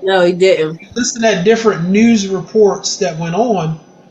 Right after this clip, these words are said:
Speaker 2: they have him saying that, and he did not say that.
Speaker 1: Shame.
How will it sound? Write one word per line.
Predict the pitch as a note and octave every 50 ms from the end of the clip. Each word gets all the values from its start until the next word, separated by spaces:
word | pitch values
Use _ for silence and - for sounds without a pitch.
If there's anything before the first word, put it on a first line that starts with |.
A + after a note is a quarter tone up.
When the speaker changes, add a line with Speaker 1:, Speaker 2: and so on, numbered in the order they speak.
| _ _ _ _ _ -
Speaker 2:
they | F3+ F#3 G#3 B3+ B3+
have | B3 B3 A#3 A3+
him | - A#3 A3+ A3
saying | G#3+ - A#3 C4+ C#4 A3 D#3+ C#3
that, | C3 C3+ - - -
and | D3+ D#3
he | D#3+ F#3 E3+
did | D#3+ F3+ F3 E3+ F3
not | F3+ E3+ E3 E3 -
say | - E3+ D#3+ C#3+
that. | C3+ - - - - - - - - - - - - - - - - - - - - - _ - - _ _ _ _ _ _ _ _ _ _ _ _ _ _ _ _ _ _ _ _ _ _ _ _ -
Speaker 1:
Shame. | F3+ D#3+ D#3 D#3 D#3+ E3+ -